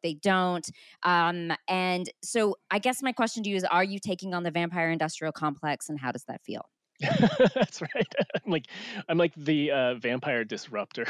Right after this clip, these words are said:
Speaker 2: <laughs>
Speaker 1: Yeah, yeah, yeah, yeah, exactly. <laughs>
Speaker 2: So in, in, in fiction, I think, like, pretty much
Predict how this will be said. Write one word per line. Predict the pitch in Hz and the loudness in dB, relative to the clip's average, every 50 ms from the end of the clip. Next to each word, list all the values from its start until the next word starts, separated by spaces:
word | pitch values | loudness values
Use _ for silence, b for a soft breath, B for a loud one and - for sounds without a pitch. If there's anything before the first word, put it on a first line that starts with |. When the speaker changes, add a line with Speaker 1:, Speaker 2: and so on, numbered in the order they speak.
| - - - | -6 0 0
Speaker 2:
<laughs> | 262 - - | 0 0 2
Speaker 1:
Yeah, | 269 311 311 - - - | 2 4 4 4 4 4
yeah, | - 349 - - - | 4 4 4 4 4
yeah, | - 339 262 | 6 6 6
yeah, | 277 302 262 240 | 8 6 6 4
exactly. | 240 190 240 220 - 220 233 359 359 - - _ _ | 4 4 4 2 4 2 0 0 0 0 -6 _ _
<laughs> | - - 214 - - 226 | -2 -2 -2 -2 -2 0
Speaker 2:
So | 202 247 262 269 | 4 6 6 6
in, | 277 262 269 - - | 6 4 0 2 2
in, | 254 262 202 196 - | 0 0 0 -2 0
in | - 220 208 | 2 2 2
fiction, | - - - 285 349 - - - 196 165 | 2 2 0 0 0 0 -2 -2 0 2
I | 170 | 0
think, | 175 - 285 - | 0 0 0 0
like, | - 190 156 - _ | 0 0 -2 -2 _
pretty | - 277 320 381 | -2 2 2 4
much | 349 220 151 - | 4 2 2 -2